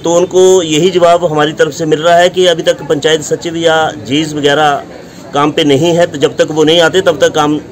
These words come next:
नहीं होगा। और वो लोग बहुत मजबूर हैं और वो हर बार इस बात को कर रहे हैं कि हम लोग भी धरने पे बैठने के लिए तैयार हैं अगर सरकार इनकी बातों, इनकी मांगों को नहीं मानती है तो। तो हम तो सरकार से यही आग्रह करते हैं कि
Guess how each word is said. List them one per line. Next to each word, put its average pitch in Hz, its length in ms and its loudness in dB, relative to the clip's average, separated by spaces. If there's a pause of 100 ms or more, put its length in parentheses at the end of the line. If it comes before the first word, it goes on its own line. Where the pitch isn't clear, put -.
नहीं 131 220 0
होगा। 120 240 -4
और 156 180 0
वो 170 140 0
लोग 180 260 2
बहुत 170 260 2
मजबूर 170 380 0
हैं 143 260 -4 (400)
और 185 180 2
वो 208 360 4 (160)
हर 151 160 0
बार 220 220 2
इस 220 160 -4
बात 190 280 0
को 190 100 2
कर 185 140 0
रहे 196 100 2
हैं 208 100 0
कि 226 80 0
हम 170 200 0
लोग 196 300 2
भी 214 120 -2
धरने 170 320 0
पे 190 120 2
बैठने 170 420 0
के 170 140 -6
लिए 170 180 -2
तैयार 160 280 2
हैं 147 260 -2 (400)
अगर 165 240 0
सरकार 180 400 0
इनकी 190 220 2
बातों, 170 640 0
इनकी 175 200 -4
मांगों 160 260 -2
को 233 100 2
नहीं 185 180 4
मानती 131 300 -2
है 101 140 -12
तो। - 120 -18 (680)
तो 196 240 6
हम 175 200 0
तो 202 120 2
सरकार 180 400 0
से 190 160 0
यही 180 580 0 (140)
आग्रह 151 240 2
करते 170 300 -2
हैं 185 160 0
कि 196 320 -4